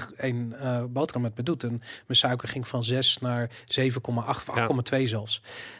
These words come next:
Speaker 1: En, eh, toen zei ze, "Ja, dat is niet, dat is niet oké," <laughs> weet je. En ik heb precies van, "Maar je raadt dit,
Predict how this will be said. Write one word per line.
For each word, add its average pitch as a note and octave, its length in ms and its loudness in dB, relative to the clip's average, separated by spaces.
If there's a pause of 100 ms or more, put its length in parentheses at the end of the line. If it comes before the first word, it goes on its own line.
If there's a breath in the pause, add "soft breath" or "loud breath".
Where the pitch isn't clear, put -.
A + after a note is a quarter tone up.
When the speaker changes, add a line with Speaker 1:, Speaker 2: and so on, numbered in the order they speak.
(100)
Speaker 1:
En, C3+ 340 2
eh, C3 100 -2
toen B2+ 140 -2
zei C3 140 4
ze, A#2 100 2
"Ja, C3 100 6
dat G#2+ 120 0
is - 60 0
niet, C3 240 -2
dat B2 100 0
is - 60 0
niet C3 180 2
oké," C#3+ 400 4
<laughs> - 20 -2
weet A#2 180 0
je. F3 100 0
En F3 160 0
ik E3+ 80 0 (180 loud breath)
heb D#3+ 140 2
precies C3+ 280 0
van, C3+ 100 -2
"Maar D3+ 80 4
je D3+ 100 6
raadt D#3+ 320 6
dit, B2 300 -2